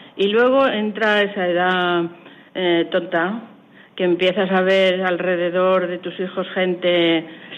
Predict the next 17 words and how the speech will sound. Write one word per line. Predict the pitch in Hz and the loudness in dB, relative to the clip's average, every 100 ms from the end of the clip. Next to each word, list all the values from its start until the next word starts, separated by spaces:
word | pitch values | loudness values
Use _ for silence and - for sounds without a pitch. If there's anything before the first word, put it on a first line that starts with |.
| - - - - - 190 | -14 -14 -16 -16 -4 -2
que | |
haces | 180 190 | -2 -4
así, | 180 - 180 175 170 - | -6 -4 -4 -2 -6 -8
así, | 170 175 170 180 170 175 180 | -4 -2 -2 0 0 -2 -4
te | 180 | -4
chirría | 175 175 180 185 | -2 0 2 2
un | 185 | 2
poco | 196 190 190 | 0 0 0
y | |
dices, | 185 190 | 2 2
"Ay, | 185 | 2
Dios | 180 | 2
mío, | 190 202 180 | 2 2 2
Dios | 180 | 2
mío, | 208 214 202 208 196 202 170 - - | 2 2 4 2 0 -8 -8 -10 -6
Dios | - 208 | 0 2
mío". | 214 247 240 240 | 2 2 2 2